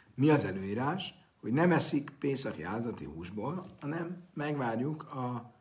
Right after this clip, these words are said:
következő hónapot, és Iyár tizennegyedikén, Pészak Séni napján,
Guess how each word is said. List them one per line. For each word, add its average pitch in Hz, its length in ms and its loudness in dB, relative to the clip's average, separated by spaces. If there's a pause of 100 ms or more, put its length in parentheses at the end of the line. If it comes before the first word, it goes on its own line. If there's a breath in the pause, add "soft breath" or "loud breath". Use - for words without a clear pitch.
(300)
következő 123 560 -2
hónapot, 131 640 2 (300 soft breath)
és - 160 -4
Iyár 156 340 6
tizennegyedikén, 147 1200 6 (260 loud breath)
Pészak - 500 6
Séni 139 420 6
napján, 143 760 8